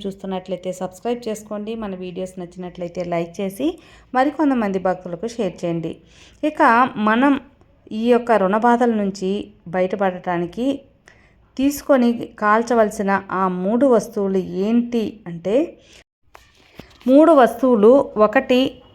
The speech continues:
మిరియాలు, ఎనిమిది మిరియాలు తీసుకోవాలండి. ఈ మిరియాలకు మనం ఏదైనా సరే మనకు దూరం చేయాలన్నా, దగ్గర చేయాలన్నా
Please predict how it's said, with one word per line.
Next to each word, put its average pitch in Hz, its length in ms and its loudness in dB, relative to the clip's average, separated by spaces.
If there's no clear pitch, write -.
మిరియాలు, 202 520 6
ఎనిమిది 240 440 4
మిరియాలు 202 420 2
తీసుకోవాలండి. 185 960 0
ఈ 277 140 4
మిరియాలకు 254 920 4
మనం 240 220 4
ఏదైనా 254 540 6
సరే 240 380 2
మనకు 214 280 0
దూరం 208 360 4
చేయాలన్నా, 202 480 4
దగ్గర 190 320 0
చేయాలన్నా 180 500 2